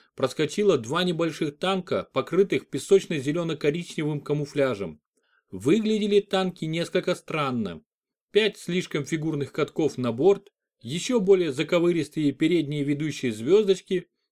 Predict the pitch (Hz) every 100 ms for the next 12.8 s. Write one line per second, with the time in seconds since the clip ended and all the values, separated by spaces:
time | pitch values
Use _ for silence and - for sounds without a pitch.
0 | _ - 175 190 - - 143 135 226 226
1 | 208 - 196 196 185 196 185 185 185 190
2 | 185 175 170 131 151 175 - 165 - _
3 | _ - 120 180 143 - 123 117 220 226
4 | - 185 156 139 143 160 - 156 147 127
5 | 117 98 90 _ _ _ _ _ - 101
6 | 156 180 202 208 208 202 185 180 165 151
7 | 151 156 151 180 170 - 117 120 135 151
8 | 151 143 135 147 180 170 113 147 185 185
9 | 143 - 185 180 156 156 160 185 - 196
10 | 147 120 104 82 - _ _ _ - 123
11 | 113 143 190 202 202 180 190 131 120 107
12 | - 135 151 165 123 - 101 87